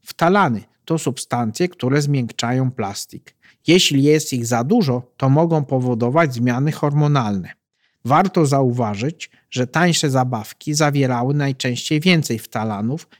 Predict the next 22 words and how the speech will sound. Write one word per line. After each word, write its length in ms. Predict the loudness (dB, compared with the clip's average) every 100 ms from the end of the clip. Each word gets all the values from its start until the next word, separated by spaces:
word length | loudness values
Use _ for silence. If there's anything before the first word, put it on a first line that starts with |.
| -4
niż 240 | -2 0
te 140 | 2 2
droższe. 500 | 4 4 2 -6 -12 _ _ -6
Na 160 | 0 0
przykład 440 | 0 -2 -2 -2
w 120 | -6
piłce, 360 | -2 -2 0 -4
która 300 | -2 -2 -2
kosztowała 580 | -2 -6 -2 0 2 2
pięć 320 | 0 0 0
złotych, 400 | -2 -4 -2 -4
było 340 | 2 4 4
ich 300 | 2 -2 -6 _ 0
aż 200 | 0 0
pięćdziesiąt 580 | -2 0 0 0 -2
procent. 580 | 0 -2 -2 -6 -16 -18 _ _ 0
Norma 420 | 4 4 4 -2 -8 -2
mówi 380 | 0 2 -2 -4 _ 2
o 80 |
jednej 400 | 4 4 2 -2
dziesiątej 540 | 0 0 4 2 2 -4
procenta. 640 | -4 -6 -4 -6 -6 -10